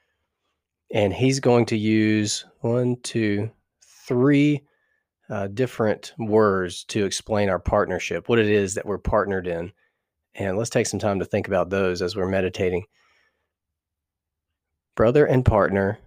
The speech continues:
first, in the tribulation that is in Jesus. So we are partners in the trouble that comes in this world for being Christians, in the heartache, in the hard times.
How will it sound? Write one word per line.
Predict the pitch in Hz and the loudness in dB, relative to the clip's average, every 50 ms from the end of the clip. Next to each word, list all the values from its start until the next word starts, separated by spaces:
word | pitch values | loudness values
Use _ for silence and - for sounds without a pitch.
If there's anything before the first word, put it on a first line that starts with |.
| _ _ _ _ _ _ _ _ _ _ _ 330 - _ _ _ _ _ | _ _ _ _ _ _ _ _ _ _ _ -20 -20 _ _ _ _ _
first, | _ - 147 113 101 107 - - - - - _ _ _ _ _ | _ 2 4 4 4 2 0 -6 -12 -14 -20 _ _ _ _ _
in | 127 120 113 110 | 2 4 4 4
the | 104 104 98 | 2 0 -2
tribulation | - - - - 156 143 131 117 110 117 131 135 127 - - 87 78 80 - _ _ _ _ _ _ _ _ _ _ _ _ _ _ _ _ _ _ _ _ _ _ _ _ _ _ _ _ _ | -4 -2 0 0 0 2 2 2 4 6 4 4 2 0 -6 -6 -8 -10 -14 _ _ _ _ _ _ _ _ _ _ _ _ _ _ _ _ _ _ _ _ _ _ _ _ _ _ _ _ _
that | 110 104 101 | -4 -2 -2
is | 95 95 | -2 -2
in | 101 95 92 90 | -4 -4 -4 -6
Jesus. | 92 - 95 87 82 - 71 73 - - - - _ _ _ _ _ _ _ _ _ _ | -8 -10 -10 -10 -8 -10 -12 -12 -14 -20 -20 -20 _ _ _ _ _ _ _ _ _ _
So | - - - 110 104 101 101 98 95 - _ _ - | -12 -4 -2 0 0 0 -2 -4 -6 -10 _ _ -2
we | 120 117 151 | 0 2 2
are | 185 | 2
partners | - - - 151 165 - - 143 123 113 107 | 0 0 0 0 0 2 0 0 0 0 -2
in | - - 117 117 117 113 | -2 -2 0 2 2 2
the | 104 98 | 0 -2
trouble | - - - - 135 135 101 76 - - - _ _ _ _ _ _ | -6 -4 0 0 0 0 0 -6 -10 -12 -20 _ _ _ _ _ _
that | 107 - - | -6 -6 -2
comes | - 120 110 104 104 - | -2 0 0 0 0 -2
in | 104 | -6
this | 98 95 - - | -6 -6 -6 -6
world | 107 101 95 92 90 90 90 - | -8 -6 -4 -4 -4 -4 -6 -6
for | - 101 | -8 -6
being | 98 107 104 95 95 | -2 -2 -2 -2 -2
Christians, | - - 107 95 - - 82 - - - - - _ 311 240 | -2 -4 -4 -4 -6 -10 -10 -10 -12 -12 -14 -14 _ -10 -4
in | 113 101 98 98 | -4 -2 -2 -2
the | 95 101 95 95 90 85 | -4 -2 -2 -2 -2 0
heartache, | - 120 117 113 107 95 87 87 - | 0 0 0 2 0 -2 -4 -4 -4
in | 104 101 | -4 -2
the | 98 92 | -2 -4
hard | - 110 110 107 104 | -2 -2 -2 -2 -4
times. | 101 - 117 110 110 101 87 90 95 - | -4 -4 -4 -2 0 -2 -2 -4 -8 -16